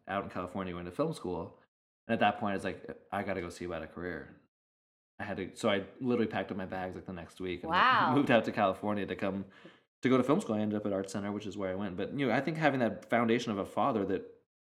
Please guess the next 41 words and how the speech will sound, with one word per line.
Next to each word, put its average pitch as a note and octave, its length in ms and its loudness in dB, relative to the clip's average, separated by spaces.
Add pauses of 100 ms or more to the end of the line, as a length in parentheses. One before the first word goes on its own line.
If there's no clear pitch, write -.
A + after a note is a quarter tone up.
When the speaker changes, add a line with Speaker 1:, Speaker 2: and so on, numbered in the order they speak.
(440)
Speaker 1:
pushed C#3 220 0
me A#2 100 2
to G#2+ 80 0
find A2 300 2
something G2 220 -4
that F#2 100 -4
I F2 80 -2
wanted F#2 340 -4
to - 80 -14
do, G#2+ 320 -6 (540)
'cause F#3+ 100 2
I G3 60 8
knew G#3+ 200 6
that B2 240 0
what A#2+ 200 4
I A2 80 8
was G2+ 120 0
doing G#2+ 300 4
for G#2 160 -4
the F2+ 200 -6 (340)
work A#2+ 180 4
at G#2 60 2
the F#2 60 -2
time, F2+ 200 -4
I G#2 80 0
was G2+ 120 -2
in F2 100 -8
school. G2 500 -4 (1200)
So D#3 120 6
I B2+ 60 10
obviously A2+ 200 4
knew G#2+ 120 4
that F2+ 100 0
what G2 160 0
I G2 60 2
was F#2 120 0
doing G2 220 0
was F#2 120 -4
just - 240 -8
to, D#2+ 200 -2
um, E2+ 200 -8